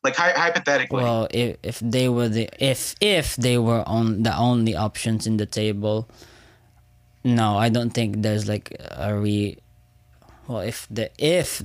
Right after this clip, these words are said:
Speaker 2: like, there's the on-, literally the only two options, they'll pro-, probably, yes, you know, the, the negation of one will indicate the other. But, you know, from how we understand reality, there are so many possibilities, and,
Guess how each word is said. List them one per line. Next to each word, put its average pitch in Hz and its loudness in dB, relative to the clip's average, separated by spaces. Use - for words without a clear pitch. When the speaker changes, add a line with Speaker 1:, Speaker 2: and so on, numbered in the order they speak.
Speaker 2:
like, 110 0
there's 117 2
the 107 0
on-, 127 2
literally 123 2
the 110 2
only 110 2
two 110 -2
options, 104 -2
they'll 101 -4
pro-, 101 -2
probably, 113 0
yes, 123 2
you 113 2
know, 110 2
the, - -8
the 107 0
negation 107 0
of 104 0
one 104 0
will 101 -2
indicate 104 -2
the 107 -2
other. 123 0
But, 107 0
you 117 -2
know, 120 2
from 110 -2
how 117 0
we 123 0
understand 113 0
reality, 113 0
there 107 0
are 98 -2
so 120 -2
many 117 2
possibilities, 110 -4
and, 110 -8